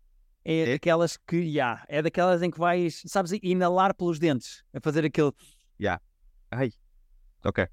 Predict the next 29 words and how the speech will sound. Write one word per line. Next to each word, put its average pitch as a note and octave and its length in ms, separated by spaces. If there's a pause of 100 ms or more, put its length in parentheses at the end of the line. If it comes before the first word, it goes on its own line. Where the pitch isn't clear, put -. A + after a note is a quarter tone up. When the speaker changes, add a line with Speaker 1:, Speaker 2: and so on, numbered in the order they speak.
Speaker 1:
Yeah, C3 360 (240)
é D#3 80
Speaker 2:
Ah, - 20
que G2+ 60
ele F#2 180
Speaker 1:
doloroso. G#2 180
Speaker 2:
fala F#2+ 300
disso, F2+ 140
de - 60
facto. F#2+ 180 (180)
Speaker 1:
É D3+ 240
doloroso, C3 560
é C3 40
doloroso. A#2 420
Mas G3 100
o G#3 40
que E4+ 60
é D#4 40
que D#4 80
achaste - 280
do G3+ 120
special, C3+ 360
no D#3+ 100
geral? C#3+ 240
O G#2+ 40
que D#3+ 100
é - 20
que - 60
sentiste? C#3 360